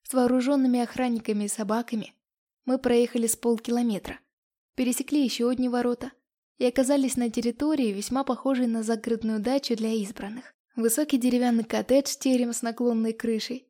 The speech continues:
повсюду сосны, дышится родиной и хвоей. «Окна тут бронированные», —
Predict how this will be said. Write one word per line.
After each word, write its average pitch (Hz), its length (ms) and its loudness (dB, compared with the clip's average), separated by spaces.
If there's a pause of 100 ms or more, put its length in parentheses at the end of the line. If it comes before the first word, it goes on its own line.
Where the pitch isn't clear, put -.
(120)
повсюду 233 420 0
сосны, 233 580 -4 (400)
дышится 226 480 0
родиной 233 580 0 (220)
и 240 80 -6
хвоей. 214 640 -4 (420)
«Окна 269 340 0
тут 240 140 -2
бронированные», — 208 840 -2